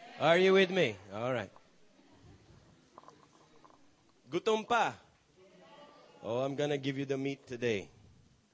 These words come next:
In John chapter fifteen, do you wanna read it here? Or let, let's, let me read it in, uh, today's English version, no?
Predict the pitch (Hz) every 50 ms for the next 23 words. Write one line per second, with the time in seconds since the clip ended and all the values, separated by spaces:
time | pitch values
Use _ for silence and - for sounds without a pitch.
0 | _ _ _ _ _ _ _ _ _ _ _ _ _ _ _ _ _ _ _ _
1 | - - - _ _ - - - - - _ _ _ _ _ _ _ _ _ _
2 | - - 165 165 156 123 - - _ - - - 220 233 247 247 240 - 226 208
3 | 196 - - 190 180 - 180 180 175 - - 143 131 123 117 117 113 131 143 151
4 | 139 131 143 147 143 143 147 139 143 156 160 156 - 113 113 107 104 101 95 -
5 | - _ _ - _ _ - _ _ _ _ _ - 131 143 139 143 156 156 -
6 | - - 156 151 160 151 139 143 139 131 139 135 - 123 120 117 117 113 107 104
7 | 101 98 - - - 98 95 113 113 110 104 - - - 117 110 98 107 104 -
8 | - - 90 98 98 92 85 - 85 78 82 90 101 123